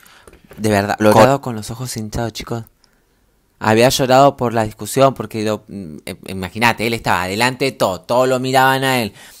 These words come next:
Y yo, yo lo que dije ahora es mínimo, pero yo cuando lo, cuando empecé a pelear con él, empecé a decir un montón de cosas, empecé a insultarlo, empecé, no, a insultar no malas palabras, pero sí, em, a descalificarlo, en cierta manera.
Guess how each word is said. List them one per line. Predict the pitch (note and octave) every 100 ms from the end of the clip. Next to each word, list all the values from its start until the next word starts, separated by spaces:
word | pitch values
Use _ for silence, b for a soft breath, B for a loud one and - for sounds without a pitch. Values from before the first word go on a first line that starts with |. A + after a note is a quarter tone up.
| B
Y | G2+
yo, | F#2+ - B2+ B2+ _ B B B
yo | C#3+
lo | C#3+
que | B2+ A2
dije | B2 - B2+
ahora | B2 A#2+ A#2+ B2+
es | A#2
mínimo, | G#2+ B2 C#3 A2 G2+ F#2
pero | G2 F#2+ -
yo | - A#2+
cuando | B2+ A#2 G#2+ -
lo, | - G#2 G2 -
cuando | G2 F#2 F#2 F2+
empecé | - F#2 F2 A#2
a |
pelear | C3 B2+ C3
con | C3
él, | B2 B2+ -
empecé | G#2+ G2 F#2+
a | C3+
decir | C#3+ C#3
un |
montón | C3+ A2 B2
de | B2
cosas, | C#3+ A#2 G2+
empecé | G#2 G2+ B2
a |
insultarlo, | B2+ B2+ A2 B2 C3 B2+
empecé, | A2+ G#2+ A#2+ B2 B B B
no, | D#3+
a |
insultar | D3+ D#3 F#3
no | F#3 F#3+
malas | G3 F#3
palabras, | F#3 D#3 F3+ G3
pero | A2+ A2+
sí, | - B2+ C3+ - - - -
em, | G2 G#2 - -
a | - G2+
descalificarlo, | F#2 G2 F#2+ - C3 B2+ G2 F#2 _
en | G2+
cierta | G#2 G#2
manera. | G#2 G2+ G2+